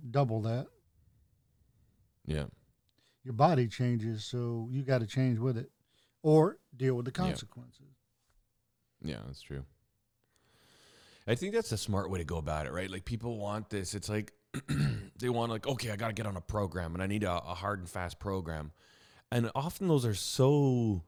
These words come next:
Speaker 2: restrictive and so, like, black and white, tit, tit, tit, that they're hard to keep to, you know? Whereas if you can just be like, "You know what? I'm gonna be sensible. I'm gonna try to," you know, like you say, cut out sugars. I, I think that's probably one that a lot of people could benefit from, um,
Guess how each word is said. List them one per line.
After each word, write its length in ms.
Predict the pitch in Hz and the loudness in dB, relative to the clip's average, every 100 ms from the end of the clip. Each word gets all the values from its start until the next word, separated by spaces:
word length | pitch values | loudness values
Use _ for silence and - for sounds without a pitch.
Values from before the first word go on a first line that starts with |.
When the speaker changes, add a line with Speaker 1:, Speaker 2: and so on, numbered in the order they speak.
| - | -4
Speaker 2:
restrictive 720 | 98 - - 117 110 98 78 | -2 -2 -6 -6 -4 -4 -4
and 120 | 82 | -4
so, 260 | - 113 113 | -2 0 0
like, 360 | 101 85 - | 0 -2 -4
black 260 | - 101 95 | 0 0 0
and 60 | 90 | -2
white, 120 | 82 | -4
tit, 260 | 170 - | -4 -6
tit, 100 | 147 - _ | -10 -10 _
tit, 240 | 143 - - | -14 -12 -12
that 120 | 107 | -6
they're 140 | 110 | -4
hard 260 | 101 120 117 | -2 -2 -2
to 80 | 104 | -6
keep 320 | - 175 - | -4 -4 -4
to, 100 | 76 | -2
you 120 | 69 | 0
know? 160 | 76 90 | 2 2
Whereas 260 | 110 110 | 2 0
if 140 | 110 123 | -2 -4
you 60 | 143 | -4
can 120 | 202 | -6
just 140 | 185 | -4
be 80 | 143 | -2
like, 200 | 123 117 | 0 0
"You 80 | 131 | 0
know 40 | |
what? 200 | 127 131 _ _ _ _ _ - | 0 -2 _ _ _ _ _ -4
I'm 100 | 90 | 0
gonna 120 | 117 | 2
be 120 | 123 | 2
sensible. 640 | 117 107 95 98 82 87 92 | 2 0 0 -2 0 -2 -2
I'm 100 | - | -4
gonna 120 | 80 76 | -2 -2
try 280 | - 92 90 | 0 2 2
to," 280 | 80 73 - _ - - _ _ - | 2 0 -6 _ -20 -20 _ _ 0
you 100 | 139 | 4
know, 120 | 90 | 4
like 220 | 92 101 | 4 2
you 40 | 101 | -2
say, 140 | 101 | -4
cut 180 | - 113 | -2 -2
out 120 | 101 | -2
sugars. 400 | - 104 73 73 | 0 0 0 -2
I, 240 | 90 95 - 104 | -2 -2 -4 -6
I 60 | |
think 120 | 104 | -2
that's 200 | 101 101 | -2 -2
probably 260 | - 107 98 | -4 -2 0
one 200 | 85 92 | 2 2
that 80 | 76 | 0
a 40 | |
lot 140 | 73 82 | 0 0
of 60 | 80 | -2
people 240 | 87 73 | -4 -6
could 160 | - 69 | -6 -2
benefit 380 | 85 80 73 | 0 -2 -6
from, 300 | - 69 60 - _ _ _ _ | -10 -10 -10 -14 _ _ _ _
um, 280 | 80 73 65 | -6 -4 -6